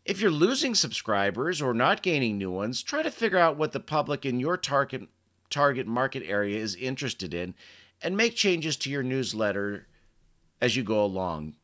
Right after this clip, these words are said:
You'll find that some things work while other things don't.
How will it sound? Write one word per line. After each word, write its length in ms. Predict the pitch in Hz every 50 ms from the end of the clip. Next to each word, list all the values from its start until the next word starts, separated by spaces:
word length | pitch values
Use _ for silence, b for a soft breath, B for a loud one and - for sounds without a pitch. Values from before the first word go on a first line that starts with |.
| _
You'll 160 | - 147 175 156
find 300 | - 175 185 190 170 147
that 80 | 139
some 220 | - 165 180 185 175
things 220 | 196 190 160 131
work 340 | 127 135 135 135 123 - _ _ _ _ _ _ _ _ _
while 240 | - 117 123 120 73
other 240 | 82 95 90 95 95
things 440 | 90 - 87 82 82 85 82 76 -
don't. 380 | - - 73 69 65 60 60